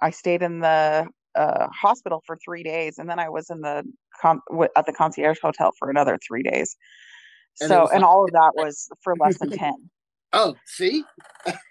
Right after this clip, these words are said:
Speaker 3: Yeah.
Speaker 2: Yeah.
Speaker 3: I had the same problem. I had insurance, but it, they didn't cover it. And it was gonna be about twenty-five here, and I was able to go, I went to a different part of Mexico, and it was eighty-five hundred dollars.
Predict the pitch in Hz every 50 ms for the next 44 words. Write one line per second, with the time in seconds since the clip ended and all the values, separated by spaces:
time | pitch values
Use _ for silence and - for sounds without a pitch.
0 | _ _ _ - 214 190 170 151 170 160 165 _ - - 196 208 156 - - _
1 | _ _ _ _ _ _ _ - 208 208 220 233 214 202 175 175 165 - 170 165
2 | 160 _ - 160 156 165 165 160 - - 160 175 190 185 170 180 170 170 165 170
3 | 160 170 - - 151 147 147 - - - - 147 147 - _ - 156 156 151 151
4 | - - - 147 _ - - 156 151 143 143 139 127 120 135 - _ _ _ _
5 | _ _ _ _ _ _ _ - 156 156 151 147 143 131 160 147 - - 156 156
6 | 147 139 156 151 147 - 139 127 - - - - 160 151 143 143 - 151 147 143
7 | 143 - - 156 151 147 143 143 139 139 135 - - - - 143 139 135 135 135
8 | 131 131 131 135 135 _ _ - 139 143 143 139 - 151 143 139 147 143 - 143
9 | - 135 131 135 135 127 - 131 147 151 - - 160 165 156 - - 156 143 131
10 | - 143 139 - 143 127 - 147 135 123 123 135 - - _ - 143 139 - 143
11 | 135 135 139 139 147 131 147 147 - 120 143 143 147 151 - 147 147 143 151 151
12 | 147 151 143 147 139 143 135 131 - _ 165 - - -